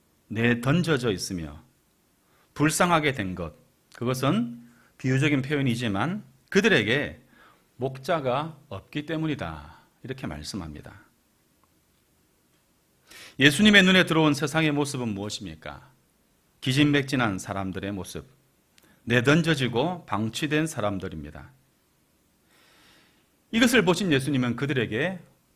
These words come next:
불쌍한 마음을 가지십니다. 이유는 다름 아닌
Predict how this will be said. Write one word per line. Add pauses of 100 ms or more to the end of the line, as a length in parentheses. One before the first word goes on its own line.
(140)
불쌍한
마음을 (100)
가지십니다. (1160)
이유는
다름
아닌